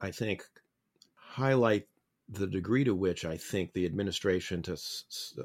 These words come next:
to, you know, in, in some ways has, uh, seemed to underplay and underestimate the information space in, in which this conflict is, is playing out.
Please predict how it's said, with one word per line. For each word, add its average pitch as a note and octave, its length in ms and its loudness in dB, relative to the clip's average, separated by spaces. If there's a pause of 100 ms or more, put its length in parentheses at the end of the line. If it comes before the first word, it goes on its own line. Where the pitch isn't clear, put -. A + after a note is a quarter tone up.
to, F#2+ 280 -6
you - 120 -8
know, D#2+ 180 -6
in, F2+ 180 -8
in F2+ 140 -6
some A2 340 0
ways F2+ 600 0 (680)
has, G2+ 380 -2 (260)
uh, E2 140 -4
seemed A2+ 400 0
to F2+ 420 2 (320)
underplay G#2 640 6 (1800)
and - 140 -10
underestimate F#2 960 0
the G#2 160 -4
information F2+ 960 -2 (960)
space - 640 2 (120)
in, F#2+ 320 -2
in F#2+ 140 -2
which F#2+ 220 -2
this F2+ 180 -2
conflict F2+ 640 -4
is, E2 540 -4
is - 320 -8 (100)
playing E2 380 -4
out. - 300 -12